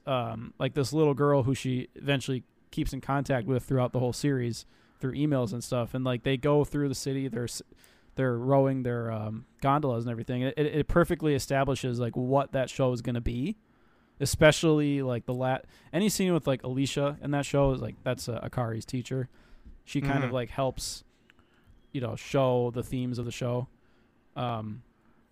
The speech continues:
Speaker 1: and it, it's, like, it's, it's kind of a touching first episode too. Like, it made me tear up again when I rewatched it. So yeah, like, there's, there's a ton of, of examples that we've already mentioned. So.
Speaker 2: So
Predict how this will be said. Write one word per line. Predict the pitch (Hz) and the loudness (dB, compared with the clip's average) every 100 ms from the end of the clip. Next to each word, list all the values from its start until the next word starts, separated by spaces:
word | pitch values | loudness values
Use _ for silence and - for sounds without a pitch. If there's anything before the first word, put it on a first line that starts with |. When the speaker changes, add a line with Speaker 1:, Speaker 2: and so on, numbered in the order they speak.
| _ - - - _ _ _ _ _ _ _ - | _ -12 -12 -12 _ _ _ _ _ _ _ 2
Speaker 1:
and | 160 | 4
it, | 170 175 | 4 2
it's, | 185 190 | 4 4
like, | 165 175 | 4 2
it's, | 170 | 0
it's | 196 175 - | 0 0 2
kind | 190 | 2
of | 220 | 2
a | |
touching | 139 180 185 156 | 4 4 4 0
first | 151 147 | 2 2
episode | 135 135 123 | 0 -2 -2
too. | - 147 | 2 2
Like, | 123 127 | 2 0
it | 143 | 2
made | 156 | 2
me | 147 | 2
tear | - 151 | 2 2
up | 143 | 2
again | 127 127 | 0 -2
when | 123 | -2
I | |
rewatched | 120 123 117 117 - | -2 -2 -2 -6 -6
it. | 110 92 | -8 -6
So | 123 120 - - - - | -4 -4 -8 -20 -20 -6
yeah, | 196 180 | 4 4
like, | 123 139 | 4 0
there's, | 165 | 2
there's | 202 190 | 2 2
a | |
ton | - 262 | -2 -2
of, | 175 - - | -2 -4 -4
of | 139 | -2
examples | 131 - 147 139 120 117 | -2 0 0 0 -2 -2
that | |
we've | 127 123 | -2 0
already | 123 117 | 0 0
mentioned. | 120 - 214 - | -4 -4 -6 -6
So. | - 117 110 _ _ _ _ _ _ _ _ _ _ _ _ - - _ _ _ _ _ _ - _ _ | -4 -4 -4 _ _ _ _ _ _ _ _ _ _ _ _ -20 -20 _ _ _ _ _ _ -20 _ _
Speaker 2:
So | - 143 127 120 117 | -2 2 2 2 -4